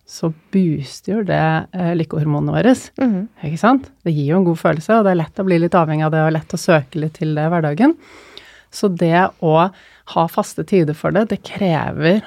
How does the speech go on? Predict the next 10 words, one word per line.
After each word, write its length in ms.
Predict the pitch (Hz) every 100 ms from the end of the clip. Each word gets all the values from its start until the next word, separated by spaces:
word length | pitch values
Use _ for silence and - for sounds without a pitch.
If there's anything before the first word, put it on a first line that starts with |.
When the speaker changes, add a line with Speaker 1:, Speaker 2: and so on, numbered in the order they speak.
| -
Speaker 1:
at 120 | 185 _ _ _
du 260 | 160 165 185 - _ -
har 280 | 165 - 156
litt 140 | 156
kustus 340 | - - 160 -
på 140 | 156
deg 80 | 151
selv. 220 | 175 214 - _ _ _ _ -
Speaker 2:
Mhm. 360 | 247 190 202 247 _
Speaker 1:
At 100 | 165